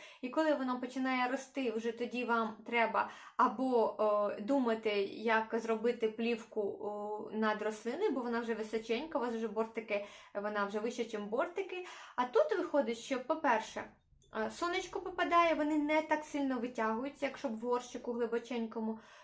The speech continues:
По-друге, у вас є достатній запас місця, щоб вони підросли, і потім вже буде їх, будете їх пі-, пікірувати. А ще один великий плюс,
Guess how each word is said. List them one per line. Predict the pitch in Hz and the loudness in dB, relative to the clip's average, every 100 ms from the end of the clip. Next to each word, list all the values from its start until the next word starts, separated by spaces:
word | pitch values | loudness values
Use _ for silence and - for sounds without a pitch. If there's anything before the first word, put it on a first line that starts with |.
| _ | _
По-друге, | 302 247 302 302 247 | 4 4 4 4 2
у | 220 | 2
вас | 269 277 - | 2 2 0
є | 247 | -2
достатній | 208 233 - 254 254 240 | 0 -2 0 0 0 -2
запас | 233 233 233 226 | 0 2 2 2
місця, | 240 233 247 - | -2 -2 -4 -6
щоб | 339 311 233 | -4 -4 -4
вони | 269 285 | -2 -2
підросли, | 277 233 285 285 285 285 311 320 - | -4 0 0 0 -2 -2 -2 -8 -12
і | - | -8
потім | 254 277 269 | 0 0 2
вже | 254 262 | 0 0
буде | 226 240 | 0 0
їх, | 247 - _ - | 0 -4 _ -6
будете | 240 - 247 | -6 -4 -6
їх | 233 - | -6 -6
пі-, | 240 - | -8 -8
пікірувати. | 240 240 247 240 233 226 226 233 - 285 - | -12 -6 -2 0 4 2 0 -8 -8 -12 -2
А | 262 | -2
ще | - 381 427 | 0 4 4
один | 320 302 294 | 4 0 0
великий | 285 294 294 277 | 2 2 -2 -4
плюс, | 226 202 196 - | -2 -2 -2 -10